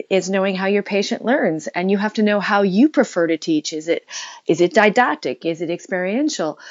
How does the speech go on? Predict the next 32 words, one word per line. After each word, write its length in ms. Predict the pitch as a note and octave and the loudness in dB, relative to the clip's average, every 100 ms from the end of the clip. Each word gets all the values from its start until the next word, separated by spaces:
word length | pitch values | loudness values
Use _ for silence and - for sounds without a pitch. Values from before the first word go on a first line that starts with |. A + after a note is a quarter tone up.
| - - - | -20 -20 -6
Um, 280 | - F3 E3 | 2 2 2
does 280 | D#3+ E3+ D#3 | -2 -2 -2
your 220 | D#3+ F3 | 0 -2
teaching 420 | F#3+ A3 G#3+ A3 | -2 -4 -2 -2
method 320 | G#3 A3 A3+ G3+ | -2 -2 -4 -4
match 300 | G#3+ A3+ - | -4 -4 -6
your 120 | G#3+ | -4
patients? 440 | A#3 C#4+ E4 C#3+ | -2 -2 -2 -6
Have 140 | F3 D3+ | -4 0
you 140 | D3+ | 2
even 200 | E3+ G3 | 2 0
thought 220 | F3+ C4+ E4 | 0 2 0
about 260 | D3+ C3+ | -2 -6
it? 100 | B2+ - - - - - | -6 -8 -10 -10 -12 -4
Um, 520 | E3 E3 E3 D#3+ - | -2 -2 -2 -4 -8
we 400 | - F3 F#3+ G#3 | -6 -4 0 2
know 240 | G3 G3 | 2 2
that 220 | G3 G#3 F3 | 2 0 -2
metaphor 800 | F3 C4+ - F3 D#3 D3+ E3 G#3 - - - _ - | -2 -2 -2 -2 0 0 -2 -6 -14 -20 -20 _ -8
and 160 | F3 | -6
storytelling 840 | D#3 - A3+ D#4 A3+ E3+ D#3+ E3 | -4 0 2 2 -2 -6 -6 -6
is 280 | E3+ - F3 | -4 -4 -4
one 160 | E3+ F3 | -4 -4
of 60 | |
the 80 | F3 | -4
most 220 | E3+ E3+ | -4 -4
successful 520 | - E3 - D#3+ - E3+ | -4 -6 -4 -4 0 2
ways 300 | D3+ E3 - | 2 0 0
to 100 | F3 | -4
teach 480 | - F3 - - | 0 0 0 -6
pain 240 | - F3+ E3 | -6 -4 -2
neurophysiology. 1000 | F3 E3+ E3+ E3+ F3 F#3+ C#4 D#3 D3 | -2 -2 -2 0 2 2 2 2 -2